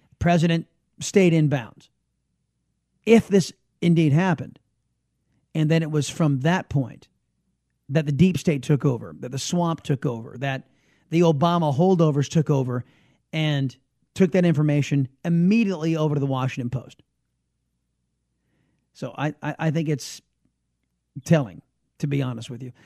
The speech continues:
Uh, Fox News Channel talking about the, the cancer of leaks. And it seems to me, and I think this is where the panel discussion was going, that those who are leaking are seeking to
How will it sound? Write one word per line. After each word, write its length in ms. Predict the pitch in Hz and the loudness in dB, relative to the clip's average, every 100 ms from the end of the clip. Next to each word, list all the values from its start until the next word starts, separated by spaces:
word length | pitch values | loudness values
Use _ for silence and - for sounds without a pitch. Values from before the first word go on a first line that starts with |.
| _ - | _ -6
Uh, 160 | 160 | -4
Fox 280 | 151 196 190 | 0 0 2
News 160 | 196 180 | 2 2
Channel 300 | - 185 165 | 2 2 2
talking 320 | 180 170 165 | 2 2 2
about 300 | 151 151 143 | 2 2 2
the, 240 | 151 139 - | 0 -2 -4
the 80 | 147 | -8
cancer 460 | - 190 180 180 | -2 0 0 -2
of 140 | 160 147 | -4 -2
leaks. 480 | 175 123 - - - _ _ _ _ _ _ _ _ _ _ _ _ | -2 -4 -12 -20 -20 _ _ _ _ _ _ _ _ _ _ _ _
And 320 | 156 156 147 131 _ _ _ _ _ | -4 -2 -2 -4 _ _ _ _ _
it 280 | - - 180 | -16 -10 -10
seems 540 | - - 254 277 262 - | -10 -4 0 2 0 2
to 120 | 202 | 4
me, 420 | 170 165 110 110 | 6 4 0 -8
and 120 | 143 143 | -4 0
I 100 | 147 | 2
think 280 | 196 190 _ | 0 -2 _
this 200 | 160 165 | -6 -2
is 120 | 165 139 | 0 0
where 360 | 160 170 165 | 2 4 4
the 160 | 147 135 | 4 0
panel 400 | - 170 180 165 | -2 0 0 0
discussion 480 | 147 - 160 143 123 | 0 0 0 0 -2
was 160 | 123 | -2
going, 340 | 147 175 127 - _ _ _ _ _ | -2 -2 -4 -10 _ _ _ _ _
that 260 | 147 175 - | -2 -2 -2
those 480 | 143 196 233 277 226 | -2 2 4 2 2
who 160 | 226 190 | 4 6
are 120 | 156 | 4
leaking 520 | 139 170 143 127 - _ _ _ _ _ _ _ _ _ - | 4 2 0 -10 -14 _ _ _ _ _ _ _ _ _ 0
are 140 | 156 | 0
seeking 500 | 143 - 196 190 185 | 0 0 0 2 0
to 160 | 175 | 0